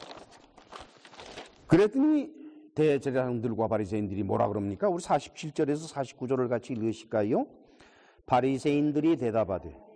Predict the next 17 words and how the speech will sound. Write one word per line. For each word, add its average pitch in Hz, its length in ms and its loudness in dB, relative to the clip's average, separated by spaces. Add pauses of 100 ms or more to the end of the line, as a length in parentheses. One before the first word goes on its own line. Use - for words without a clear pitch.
(100)
"너희도 147 420 2
미혹되었느냐? 127 1080 0 (480)
당국자들이나 147 960 0
바리새인 113 600 -2
중에 98 320 -6 (440)
그를 139 340 2
믿는 127 840 0
이가 135 300 2
있느냐? 131 500 0 (520)
율법을 143 560 2
알지 127 360 0
못하는 117 560 -2
이 143 200 -2
무리는 139 460 -2 (360)
저주를 127 560 2
받은 127 380 -2
자로다." - 480 -10